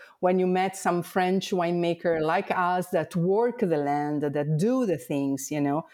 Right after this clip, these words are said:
not like many Tuscany here, very rich with all people working for them, you know.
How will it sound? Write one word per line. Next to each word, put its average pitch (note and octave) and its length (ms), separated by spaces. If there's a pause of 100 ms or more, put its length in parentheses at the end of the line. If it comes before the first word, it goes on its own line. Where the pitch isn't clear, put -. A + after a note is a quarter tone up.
(200)
not G#3 240
like D#3 380
many D3+ 400
Tuscany D3 560
here, D#3 280
very D3+ 260
rich D#3+ 440
with C#3+ 260 (120)
all F3 340
people F#3 460
working D#3+ 440
for - 160
them, D#3+ 440
you E3 100
know. C#3 180